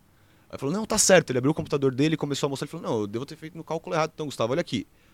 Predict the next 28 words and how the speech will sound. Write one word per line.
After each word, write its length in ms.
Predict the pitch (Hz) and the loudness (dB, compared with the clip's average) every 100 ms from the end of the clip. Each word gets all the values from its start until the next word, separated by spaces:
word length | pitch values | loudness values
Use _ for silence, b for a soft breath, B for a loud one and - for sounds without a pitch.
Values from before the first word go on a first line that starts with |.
| b | b
Eu 80 | - | -12
falei, 140 | 123 | -6
"Não, 160 | 113 160 | -6 -6
cara, 220 | - 101 | -6 -4
é 20 | |
exatamente 640 | 95 120 151 151 156 156 | -4 -6 -10 -10 -6 -4
isso." 260 | 131 - 98 | -4 -6 -4
E 80 | 107 | 0
aí 120 | 123 | 0
a 40 | |
gente 160 | 147 - | -2 -8
começou 320 | 147 139 - | -8 -8 -8
a 40 | |
conversar, 540 | 135 135 131 120 - 135 | -10 -12 -8 -8 -8 -10
conversar, 460 | - 131 117 - 139 | -10 -8 -6 -6 -10
conversar. 520 | 135 120 - 131 - _ _ - B B B B B B B _ | -8 -6 -2 -2 -2 _ _ -20 B B B B B B B _
E, 880 | 120 123 123 123 123 123 120 120 117 - _ | 0 4 4 6 6 6 6 4 2 -4 _
mas 520 | 127 139 147 - - - _ _ _ _ _ _ | 0 2 4 2 0 -4 _ _ _ _ _ _
eu, 1200 | 113 123 127 127 123 120 117 117 110 107 107 104 - | 0 4 6 6 6 6 6 6 6 4 4 0 -2
naquele 340 | 123 - 190 | -6 -4 -4
momento, 560 | 190 120 110 160 214 - | 0 0 0 -2 -2 -4
eu 40 | |
já 60 | 139 | -4
tinha 200 | 143 - | -4 -6
realizado 400 | 214 143 110 107 | -4 -2 0 0
o 60 | 110 | 0
meu 100 | 104 | -4
sonho. 300 | - 98 | -2 -4